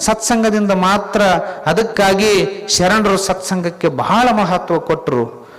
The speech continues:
ಶರಣರು ಸತ್ಸಂಗಕ್ಕೆ ಬಹಳ ಬಹಳ ಬಹಳ ಮಹತ್ವ ಕೊಟ್ರು. ಸಂಘಗಳು ಎರಡುಂಟು, ಒಂದು ಹಿಡಿ ಒಂದು ಬಿಡು ಅಂತ ಹೇಳಿದ್ರು. ಒಂದು ಹಿಡಿ, ಒಂದು ಬಿಡು,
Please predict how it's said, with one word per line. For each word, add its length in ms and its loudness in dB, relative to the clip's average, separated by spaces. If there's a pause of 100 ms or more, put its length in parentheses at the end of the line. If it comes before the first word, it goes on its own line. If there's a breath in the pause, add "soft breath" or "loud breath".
(320 loud breath)
ಶರಣರು 1000 0
ಸತ್ಸಂಗಕ್ಕೆ 680 0
ಬಹಳ 500 2
ಬಹಳ 460 2
ಬಹಳ 380 2
ಮಹತ್ವ 460 2
ಕೊಟ್ರು. 520 -2 (1160 loud breath)
ಸಂಘಗಳು 520 2
ಎರಡುಂಟು, 500 2
ಒಂದು 240 2
ಹಿಡಿ 240 0
ಒಂದು 260 2
ಬಿಡು 240 2
ಅಂತ 180 0
ಹೇಳಿದ್ರು. 380 2
ಒಂದು 260 0
ಹಿಡಿ, 580 0
ಒಂದು 160 -4
ಬಿಡು, 580 0